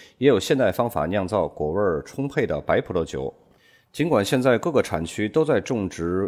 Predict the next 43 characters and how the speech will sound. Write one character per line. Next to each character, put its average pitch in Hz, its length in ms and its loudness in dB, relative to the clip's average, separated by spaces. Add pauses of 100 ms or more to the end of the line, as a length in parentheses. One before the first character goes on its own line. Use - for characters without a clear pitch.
国 104 140 0
际 131 160 -2
葡 - 120 -10
萄 85 120 -2
品 85 240 -6
种， 73 200 -8 (600)
但 151 120 -2
是 139 80 -4
本 127 220 0
土 90 180 -4
品 92 220 -4
种 73 220 -4
呢， 76 120 -4
才 87 200 -2
是 85 260 -2
越 101 160 -2
来 90 80 0
越 92 160 0
受 82 380 -4
推 131 260 -2
崇 69 220 -10
的 78 100 -4
主 73 220 -8
力 80 120 -2
军。 82 240 -6 (880)
咱 113 140 -2
们 135 60 0
先 160 160 -2
来 147 100 2
说 147 180 -2
一 143 80 0
下 104 440 0
西 - 180 -4
班 123 140 4
牙 92 120 2
的 95 140 0
气 - 260 -4
候 92 220 -2
和 87 160 -6
葡 - 180 -8
萄 90 80 0
栽 101 200 0
培。 76 320 -6